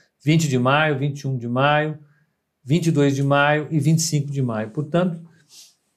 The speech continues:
amanhã, quarta, quinta e sexta e também na segunda-feira. Assim, você, investidor, poderá continuar operando normalmente todos esses dias.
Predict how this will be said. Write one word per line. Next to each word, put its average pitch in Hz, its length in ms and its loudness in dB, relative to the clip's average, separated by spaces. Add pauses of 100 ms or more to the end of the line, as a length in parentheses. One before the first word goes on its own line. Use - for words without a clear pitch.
(640)
amanhã, 135 320 2
quarta, 170 360 2
quinta 147 340 -2
e 135 60 -2
sexta 190 560 2
e 185 40 0
também 165 340 0
na 160 100 0
segunda-feira. 165 800 -2 (240)
Assim, 170 280 2
você, 196 360 4
investidor, 151 680 0 (520)
poderá 165 720 6
continuar 151 640 0
operando 190 640 4
normalmente 165 720 4
todos 160 500 0
esses 147 320 -4
dias. 107 500 -16